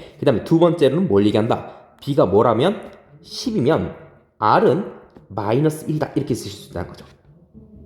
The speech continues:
되나요? 자, 이렇게 정리를 하실 수가 있겠죠. 그 상태에서, 자, 여기 이 내용의 면, 자, 요 두 가지로 이용해서 시그마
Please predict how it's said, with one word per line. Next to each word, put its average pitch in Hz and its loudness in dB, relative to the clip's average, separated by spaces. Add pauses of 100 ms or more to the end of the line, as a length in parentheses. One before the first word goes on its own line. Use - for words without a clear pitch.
(960)
되나요? 139 2 (300)
자, 107 0
이렇게 101 -2
정리를 117 0
하실 131 -6
수가 - -8
있겠죠. - -8 (360)
그 185 2
상태에서, 156 0
자, - -14
여기 101 -4 (480)
이 185 -2
내용의 107 2
면, 92 -4 (260)
자, - -20 (340)
요 113 0
두 - -16
가지로 117 -2
이용해서 110 -2
시그마 - -4